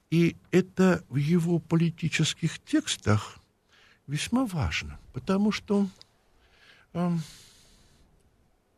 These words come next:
с чем столкнулся Сталин, э, вот в этом деревенском переломе?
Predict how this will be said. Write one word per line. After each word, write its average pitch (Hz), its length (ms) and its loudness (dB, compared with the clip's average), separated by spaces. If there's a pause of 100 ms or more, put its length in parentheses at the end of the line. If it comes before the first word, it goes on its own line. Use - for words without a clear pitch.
(460)
с - 140 -18
чем 214 300 2
столкнулся 170 760 0
Сталин, 151 600 2 (1080)
э, 120 320 2
вот 127 420 -2
в 135 60 -2
этом 147 400 0 (220)
деревенском 139 800 0
переломе? 123 680 0